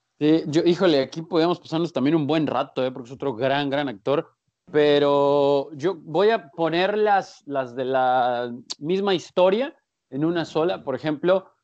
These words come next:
la de Mad Max la voy a poner en tercer lugar, las, las, las dos. Bueno, la, sí, la uno y la dos.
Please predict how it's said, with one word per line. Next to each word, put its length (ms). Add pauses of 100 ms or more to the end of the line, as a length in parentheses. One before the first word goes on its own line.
la 300
de 100
Mad 160
Max 280
la 100
voy 120
a 60
poner 180
en 60
tercer 380
lugar, 380
las, 300
las, 400
las 260
dos. 480 (140)
Bueno, 280 (180)
la, 140 (100)
sí, 200
la 100
uno 160
y 40
la 80
dos. 260